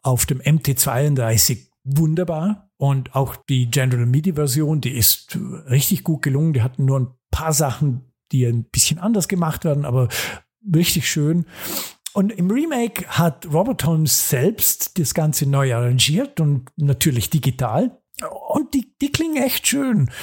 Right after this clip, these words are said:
Zum Teil vielleicht ein bisschen zu bombastisch für die Szenen, aber das ist Geschmackssache.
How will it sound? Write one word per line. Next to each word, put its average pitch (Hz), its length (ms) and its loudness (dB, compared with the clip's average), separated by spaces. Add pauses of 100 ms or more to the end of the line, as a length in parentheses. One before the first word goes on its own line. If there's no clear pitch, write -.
(360)
Zum 202 220 2
Teil 180 320 0
vielleicht 160 440 0
ein 151 100 0
bisschen 160 300 0
zu 196 220 2
bombastisch 160 720 0
für 208 140 -2
die 185 100 2
Szenen, 190 600 0 (420)
aber 175 220 2
das 139 260 0
ist 143 180 -2
Geschmackssache. - 760 -2